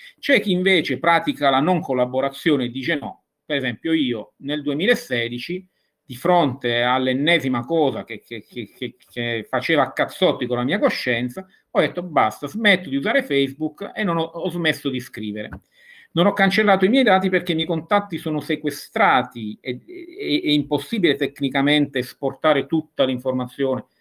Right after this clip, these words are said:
che ho prodotto su Facebook. Quindi, e quindi resto lì, anche perché molte persone conosciute negli anni di Facebook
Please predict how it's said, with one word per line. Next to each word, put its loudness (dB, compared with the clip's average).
che -2
ho 0
prodotto 0
su -8
Facebook. -4
Quindi, 0
e -4
quindi 0
resto 2
lì, 4
anche 0
perché -2
molte 0
persone -2
conosciute 2
negli 0
anni 2
di 2
Facebook -2